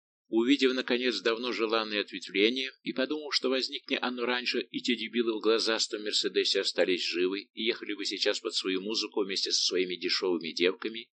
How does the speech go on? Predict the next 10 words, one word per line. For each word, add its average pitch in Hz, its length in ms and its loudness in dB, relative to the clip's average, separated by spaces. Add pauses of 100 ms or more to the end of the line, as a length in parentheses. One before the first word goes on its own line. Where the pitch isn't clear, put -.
(220)
я 120 140 0
съехал - 460 -4
на 113 140 -6
проселок 95 640 0 (140)
и 87 80 -10
заглушил 82 460 -6
двигатель. 69 520 -6 (520)
Меня 117 300 0
опять 123 280 -2
трясло. 76 560 -4